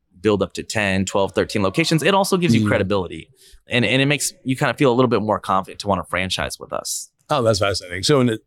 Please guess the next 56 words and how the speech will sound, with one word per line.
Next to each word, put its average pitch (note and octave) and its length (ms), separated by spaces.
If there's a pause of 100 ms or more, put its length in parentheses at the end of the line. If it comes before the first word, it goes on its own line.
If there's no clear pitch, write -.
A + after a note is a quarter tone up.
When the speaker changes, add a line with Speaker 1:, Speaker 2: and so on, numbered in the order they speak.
(120)
Speaker 2:
<laughs> - 200
in F#3+ 100
extent, C#3+ 400
you're C3+ 160
opening A2 500
locations G2 580
to G2+ 140
advertise F#2 540
the F#2 80
fact E2+ 280
Speaker 1:
Yes. B2 560
Speaker 2:
that A2 120
you A#2 60
Speaker 1:
Yes. A2+ 180
Speaker 2:
exist. F#2 500
Speaker 1:
And, A#2 180
and, B2+ 160
and C3 280
also B2+ 260
at G2+ 60
the G2 60
same A2+ 180
time, B2+ 240
if G#2+ 160
they're F#2+ 280 (160)
profitable F#2 720
and G2 160
they're F#2 220
cash G2+ 380
flow G2 160
positive, F#2+ 640 (380)
it's, - 320
it's, B2 200
it's A#2+ 120
kinda D#3 160
like C3 100
the G2+ 80
best G2+ 240
of F#2+ 80
both - 220
worlds. E2+ 440
You're, A#2 120
you're, A2+ 160
you're A#2 160
making B2+ 340
money, A2+ 320
and G#2+ 100
then G#2+ 60
you're A#2 140
also A2+ 240
creating A2 340
an F2 80
advertising G2 560
platform F#2 400
for F#2+ 140
yourself. F#2+ 360